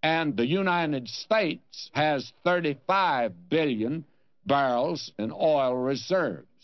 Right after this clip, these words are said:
But in the Middle East, the oil reserves amount to a hundred and sixty-seven billion barrels. Well, there's over three times as much oil there as the United States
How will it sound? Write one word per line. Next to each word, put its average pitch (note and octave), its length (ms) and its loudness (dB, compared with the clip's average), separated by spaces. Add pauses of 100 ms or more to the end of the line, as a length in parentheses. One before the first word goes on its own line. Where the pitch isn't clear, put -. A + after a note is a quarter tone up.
(100)
But C#3+ 300 0
in F#3+ 320 -2
the C3 80 -2
Middle G3+ 560 0 (100)
East, A3+ 600 -2 (560)
the C#3 200 2
oil G3 320 4
reserves D3 680 0
amount E3 500 -2
to B2+ 120 -2
a G#2 100 0
hundred A3 480 0
and A#2 260 -2
sixty-seven E3+ 1300 -2 (500)
billion D#3+ 600 0
barrels. G#2+ 760 -2 (380)
Well, D3+ 400 2 (240)
there's G#2+ 320 -2
over C#3 320 0 (200)
three B3 380 0 (140)
times G#2+ 600 -2
as A#2 160 -6
much F3+ 280 0
oil E3+ 300 2 (160)
there F3 460 0 (320)
as B2+ 200 0
the B2+ 140 -4
United E3+ 640 0
States - 680 -2